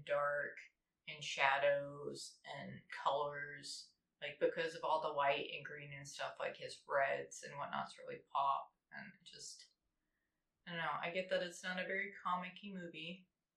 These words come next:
And, uh, Batman can't move his, uh, head around very well. But <laughs> to this day,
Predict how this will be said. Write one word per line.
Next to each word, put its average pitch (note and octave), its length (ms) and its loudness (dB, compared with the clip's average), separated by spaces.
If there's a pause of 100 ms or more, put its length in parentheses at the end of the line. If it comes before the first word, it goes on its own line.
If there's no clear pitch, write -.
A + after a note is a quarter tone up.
(580)
And, C#3+ 460 -8
uh, C3+ 260 -4 (1700)
Batman D3+ 340 0 (100)
can't D3+ 200 -4
move D3+ 180 -16
his, - 480 -10
uh, D3 320 0
head E3+ 160 -4
around C#3+ 420 -6
very - 300 -8
well. - 400 -4 (1300)
But - 260 0
<laughs> G3 640 -2
to G3 100 -4
this F3 220 -2
day, D3 460 0